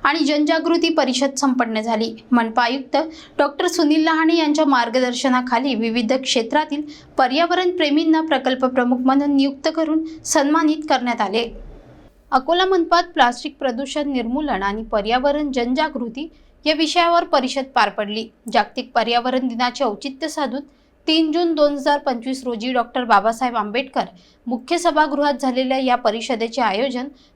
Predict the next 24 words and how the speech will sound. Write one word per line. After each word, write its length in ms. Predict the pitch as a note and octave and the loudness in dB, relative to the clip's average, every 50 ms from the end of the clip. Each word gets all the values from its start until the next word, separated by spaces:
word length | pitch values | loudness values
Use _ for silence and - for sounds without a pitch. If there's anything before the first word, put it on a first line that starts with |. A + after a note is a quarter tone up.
| _ B3 | _ -4
मनपा 340 | A#3 A#3 A#3+ A#3 A#3+ D4 | -2 -2 -2 0 0 0
पर्यावरण 600 | D#4 - E4 D#4+ D#4 D#4+ D#4+ D#4+ D#4+ E4 E4 D#4 | 2 2 2 0 2 0 0 0 0 0 0 0
विभाग 360 | D4+ C#4+ B3+ A#3+ C#4 D4 C4+ C4+ | -2 -2 2 2 2 0 2 2
व 60 | C#4+ | 4
अहिल्यादेवी 680 | C4+ A#3+ A3 A3+ A3+ B3 C4+ C4 B3+ C4 B3+ B3+ C#4 | 4 4 4 2 0 0 0 0 0 -2 -4 -4 -4
महिला 340 | C4+ C4 A#3 A3 G#3+ A3+ A#3+ A#3+ | -4 -2 -2 -4 -2 -2 -2 -2
शिक्षण 440 | A#3+ - B3+ B3 - - C4 B3+ B3+ | -2 -6 -8 -10 -6 -6 -4 -4 -4
क्रीडा 320 | - - A3+ G#3 A3 A3+ | -4 -6 -4 0 0 -2
प्रसारक 540 | A3+ A3+ A3 G#3+ A3 A#3+ A3+ A3 A#3 A#3 A#3 | 0 0 -4 -2 -2 -2 -2 -2 -2 -4 -4
मंडळ 320 | A3 A3+ A#3+ C4+ C#4+ B3 F#3 - - - - _ _ _ _ | -6 -4 -4 -2 -2 -2 -4 -6 -12 -20 -20 _ _ _ _
यांच्या 280 | B3+ A#3+ B3+ C4 C#4+ D4 | -4 -2 0 0 0 -2
संयुक्त 460 | D4 - C#4+ C4 C#4+ D#4+ - - E4+ | 0 0 0 0 0 -2 -4 -6 -4
विद्यमाने 560 | D#4 D#4+ D4 C4 D#4 E4 D4+ D#4 C4+ A#3+ C4 C#4+ - - | -4 -4 -4 -2 -2 0 2 0 0 -2 -4 -8 0 2
करण्यात 340 | C4+ A#3+ A3+ A3 G3+ G3+ G3+ | 2 2 2 0 -4 -4 -4
आले. 180 | F#3+ G#3 G3+ - - - _ _ _ _ _ - | -4 -4 -4 -8 -8 -16 _ _ _ _ _ -4
या 100 | B3 A#3 | -4 2
परिषदेला 640 | A#3 B3 A#3 C4 C4+ - D#4+ D4 D4 D4+ D4 D#4+ D#4 | 4 4 4 4 2 -2 -4 -2 -2 -2 -2 -2 0
मनपा 360 | D4 C4 B3 B3 B3+ C#4 C#4 | 0 -2 -2 0 4 4 4
आयुक्त 340 | C#4 D4 D4 C#4 - - C#4 C#4+ C#4 | 4 4 0 -6 -4 -2 -2 -2 -2
तथा 240 | C4 C4+ C4+ C4 C4 | -4 0 2 2 2
प्रशासक 560 | C4 C4 A3 G#3+ - C#4+ D#4 D4 - A#3 G3+ - - - - _ _ _ - | 2 0 -4 -4 -2 -4 -4 -2 -4 -4 -4 -6 -12 -20 -20 _ _ _ -4
डॉक्टर 340 | A#3+ B3 B3+ B3+ - C#4+ C#4+ | -2 -2 -2 0 -2 -2 -2
सुनील 380 | C#4+ - C#4+ C4 B3+ C4+ D4 | -2 -6 -4 -4 -2 -2 0
लहाणे, 360 | D4+ D4+ C4+ B3+ C4 C4+ D#4+ | 2 0 0 2 -2 -4 -6